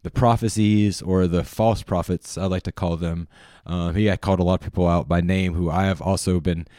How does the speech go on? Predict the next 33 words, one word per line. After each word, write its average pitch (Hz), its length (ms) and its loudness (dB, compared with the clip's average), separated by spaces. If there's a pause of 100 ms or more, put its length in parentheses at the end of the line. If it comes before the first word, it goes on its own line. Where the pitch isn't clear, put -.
(380)
uh, 95 80 2
watching 92 480 0
closely, 98 380 0
like 87 180 -4
Lance 92 280 -6
Wallnau 90 600 0
or 87 160 -2
the 82 80 -8
Bill 92 220 0
Johnsons 87 920 -6
and, 82 280 -12 (560)
uh, 95 140 2
Mike 95 300 -2
Bickles, 90 680 -2
people 98 340 0
that, 92 300 0 (340)
um, 90 540 0 (420)
I 95 100 0
guess 101 220 0
it's 92 100 -4
called 95 180 0
an 87 140 -2
independent 110 580 2 (560)
prophetic 117 560 2
movement 107 520 0
or 98 80 -6
something 117 340 -2
like 117 220 0
that. 117 360 2
And 98 220 2
all 98 100 4
these 101 220 4
people 98 400 2